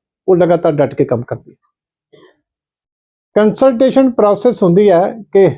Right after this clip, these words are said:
ਜੇ ਤੁਸੀਂ ਕੋਈ ਫੈਸਲਾ ਲੈਣਾ ਦੇਸ਼ ਦੇ ਹਿੱਤ ਦੇ ਵਿੱਚ, ਤੇ ਸੂਬਿਆਂ ਨਾਲ ਪਹਿਲਾਂ ਸਲਾਹ ਕਰੋ ਜਿਨ੍ਹਾਂ ਨੂੰ ਇਹ ਚੀਜ਼ਾਂ ਅਫੈਕਟ ਕਰਦੀਆਂ। ਉਹ ਕੰਸਲਟੇਟਿਵ ਮੈਕੈਨਿਜ਼ਮ ਜਿਹੜਾ ਹੈਗਾ, ਸਾਡੇ ਜਿਹੜਾ ਸ-, ਸਿਸਟਮ ਦੇ ਵਿੱਚੋਂ ਹੌਲੀ ਹੌਲੀ ਖਤਮ ਹੋ ਰਿਹਾ।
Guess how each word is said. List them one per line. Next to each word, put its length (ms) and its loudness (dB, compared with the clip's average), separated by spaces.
ਜੇ 260 2
ਤੁਸੀਂ 280 0
ਕੋਈ 220 0
ਫੈਸਲਾ 460 0
ਲੈਣਾ 300 0
ਦੇਸ਼ 280 0
ਦੇ 140 2
ਹਿੱਤ 160 -4
ਦੇ 100 0
ਵਿੱਚ, 200 -2
ਤੇ 60 0
ਸੂਬਿਆਂ 360 0
ਨਾਲ 140 -2
ਪਹਿਲਾਂ 240 0
ਸਲਾਹ 260 0
ਕਰੋ 200 -6
ਜਿਨ੍ਹਾਂ 300 2
ਨੂੰ 400 -2
ਇਹ 280 2
ਚੀਜ਼ਾਂ 380 0
ਅਫੈਕਟ 260 -2
ਕਰਦੀਆਂ। 360 -6
ਉਹ 200 0
ਕੰਸਲਟੇਟਿਵ 640 0
ਮੈਕੈਨਿਜ਼ਮ 600 0
ਜਿਹੜਾ 220 2
ਹੈਗਾ, 220 0
ਸਾਡੇ 380 0
ਜਿਹੜਾ 300 0
ਸ-, 100 -12
ਸਿਸਟਮ 360 -4
ਦੇ 100 2
ਵਿੱਚੋਂ 260 -2
ਹੌਲੀ 200 0
ਹੌਲੀ 220 0
ਖਤਮ 240 -8
ਹੋ 140 -4
ਰਿਹਾ। 120 -14